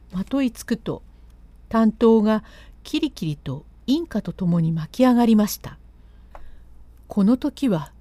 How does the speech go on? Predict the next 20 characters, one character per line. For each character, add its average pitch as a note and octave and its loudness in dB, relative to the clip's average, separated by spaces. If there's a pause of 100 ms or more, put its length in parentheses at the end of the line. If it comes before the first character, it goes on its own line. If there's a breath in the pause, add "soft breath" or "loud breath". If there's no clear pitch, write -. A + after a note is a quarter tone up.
(140)
さ - -6
す F#3 -6
が C4+ 2
の C4 4
悪 B3 -2
人 A3+ 4
玄 C#4 4
中 G#3 0
も D3+ -2
凄 G3+ 2
み G#3 4
立 - -8
ち、 - -20 (720 soft breath)
後 B3+ -2
ろ C#4 4
へ C4+ 2
手 - -4
を A#3 0
つ - -12
き、 D#3 -12